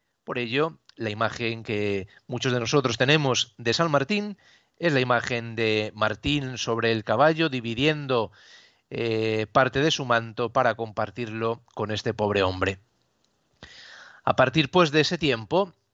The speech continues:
Martín no piensa ya sino en dejar el mando de sus dos cohortes y entregarse exclusivamente al servicio de Dios. Pensaba que un cristiano no puede derramar la sangre de sus semejantes, ni siquiera en la guerra.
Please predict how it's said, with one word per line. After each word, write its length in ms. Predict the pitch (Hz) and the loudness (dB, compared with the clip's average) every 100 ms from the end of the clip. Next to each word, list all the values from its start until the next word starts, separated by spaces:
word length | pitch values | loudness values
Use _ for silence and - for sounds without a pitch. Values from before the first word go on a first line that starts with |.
| - - | -20 -6
Martín 460 | 117 120 120 180 | -2 -2 -2 -2
no 120 | 170 147 | 0 2
piensa 360 | 170 170 156 | 0 0 0
ya 140 | 147 202 | 0 0
sino 280 | 180 147 | -2 -4
en 80 | 139 | -4
dejar 320 | 135 165 196 | -4 0 0
el 160 | 175 139 | 0 -2
mando 540 | 135 135 196 185 165 | -4 -2 0 0 -4
de 140 | 147 139 | -2 -2
sus 220 | - 127 | -6 -2
dos 220 | 156 170 | 0 0
cohortes 640 | - 156 202 202 196 226 - - - - _ _ _ | 2 4 4 2 0 0 -4 -14 -20 -20 _ _ _
y 140 | 123 120 | -2 -2
entregarse 640 | 117 110 107 156 165 160 | -2 -4 0 2 0 -4
exclusivamente 800 | 143 143 139 143 143 175 202 185 | -8 -10 -8 -4 -2 -2 -2 0
al 100 | 170 | 0
servicio 520 | - 139 139 208 190 | -2 -6 -6 -4 -2
de 100 | 170 | 0
Dios. 500 | 165 208 120 - - _ _ _ - _ _ _ _ _ _ _ | 2 2 2 0 -6 _ _ _ -20 _ _ _ _ _ _ _
Pensaba 400 | - 113 147 151 | -6 0 4 4
que 100 | 135 | 2
un 80 | 143 | -4
cristiano 720 | 135 143 - 156 156 156 160 127 | -6 -8 -2 0 0 0 -4 -6
no 320 | 123 135 - | -6 -6 2
puede 240 | 202 151 | 4 4
derramar 440 | 127 120 117 120 117 | 2 0 0 0 0
la 120 | 113 | -2
sangre 420 | - 160 165 156 | 0 0 0 -4
de 100 | 143 | -4
sus 180 | 127 131 | -6 -6
semejantes, 720 | 135 127 190 185 156 190 - _ _ _ - | -6 -4 -2 -2 -2 -6 -6 _ _ _ -16
ni 140 | 202 | -10
siquiera 360 | - 143 196 208 | -8 0 2 4
en 60 | |
la 100 | 170 | 4
guerra. 400 | 175 175 117 92 | 4 2 0 -8